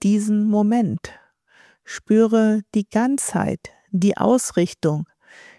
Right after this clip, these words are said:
die Verbindung zu etwas Größerem. Wenn dieses Gefühl ein Bild wäre, welches Bild entstünde in dir?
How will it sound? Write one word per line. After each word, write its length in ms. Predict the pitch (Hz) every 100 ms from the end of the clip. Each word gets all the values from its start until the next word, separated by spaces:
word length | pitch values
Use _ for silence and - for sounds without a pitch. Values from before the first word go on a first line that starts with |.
| _ -
die 100 | 202
Verbindung 840 | 220 190 214 247 262 262 262 269 _ -
zu 180 | - -
etwas 420 | 202 - 233 -
Größerem. 840 | - 240 285 - 131 - - 160 _ _ _ _ _ _ _ _ _ _ _ _
Wenn 220 | - 208 - _ _ _ -
dieses 340 | 233 285 269 -
Gefühl 440 | 240 - 254 254 -
ein 280 | 226 220 - _
Bild 380 | - 277 359 -
wäre, 460 | 175 175 175 165 165 _ _ _ _ _ _ -
welches 440 | 269 302 302 - _ -
Bild 460 | 247 208 185 -
entstünde 540 | 190 - - 175 202 185
in 200 | 180 165
dir? 400 | 175 170 170